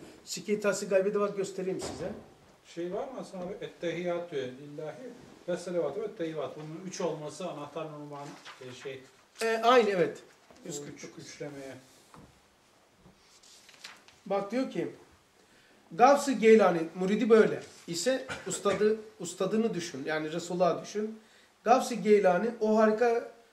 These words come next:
Speaker 1: kasidesinin tazamun ettiği ezvak-ı fevkalade.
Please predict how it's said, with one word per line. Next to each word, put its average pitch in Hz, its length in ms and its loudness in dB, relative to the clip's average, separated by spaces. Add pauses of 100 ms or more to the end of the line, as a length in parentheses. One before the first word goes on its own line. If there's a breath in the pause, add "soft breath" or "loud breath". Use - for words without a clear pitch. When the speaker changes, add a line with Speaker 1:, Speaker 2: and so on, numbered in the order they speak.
(160)
Speaker 1:
kasidesinin 208 800 -2 (320)
tazamun 214 460 0
ettiği 190 460 -2
ezvak-ı 208 580 0
fevkalade. 165 680 0